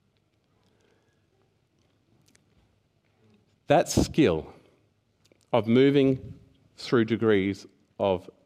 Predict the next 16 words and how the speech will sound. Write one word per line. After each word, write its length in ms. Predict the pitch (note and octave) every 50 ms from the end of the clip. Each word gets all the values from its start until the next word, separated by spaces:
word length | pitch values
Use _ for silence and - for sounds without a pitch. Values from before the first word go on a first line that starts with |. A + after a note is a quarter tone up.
| _ _ _ _ _ _ -
perspective, 680 | - G#2+ - - - G2 E2+ - - - E2 D#2+ - - _ _ _ _ _ _ _ _ _ _ _ _
or, 280 | - A2+ A2 G#2 G#2 -
or 340 | - - A2 G2+ G2 G2 F#2+ - - - _
choosing 540 | - - - - D3 C#3+ C#3 D3 C#3 C3+ C3+
to 160 | C3+ - A#2+ A2
look 300 | A2 A2+ A#2 A2+ - B2+
at 120 | - -
things 440 | - - G#2+ G2+ G2+ G2 - - - -
from 260 | _ - - G#2+ G2+ G2+
a, 120 | F#2 D#2
a 140 | - G#2+ G2+
more, 380 | G2+ G2+ G#2 G#2 G#2 G#2 G2+ - - - - - _ - -
um, 360 | G2+ F#2+ F#2+ F#2 F#2 F#2 G#2+ - _ _ - - A#2+
from 240 | - - A#2 G#2+ G#2
a 60 | G2+
perspective, 680 | - - - - - - A#2 A2 - - A2 G2 -